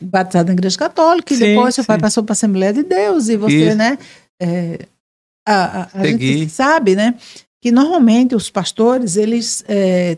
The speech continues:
Speaker 1: têm mais esse ímpeto
Speaker 2: Sim.
Speaker 1: vocal. E eu noto que grandes líderes, pelo menos eu leio muito, né, muitos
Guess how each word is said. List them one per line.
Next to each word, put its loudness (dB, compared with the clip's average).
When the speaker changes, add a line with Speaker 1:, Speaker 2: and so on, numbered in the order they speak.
Speaker 1:
têm 2
mais 4
esse -6
ímpeto 0
Speaker 2:
Sim. 2
Speaker 1:
vocal. 0
E 4
eu 4
noto 4
que 0
grandes 2
líderes, 2
pelo 2
menos 4
eu 2
leio 2
muito, 2
né, 2
muitos 0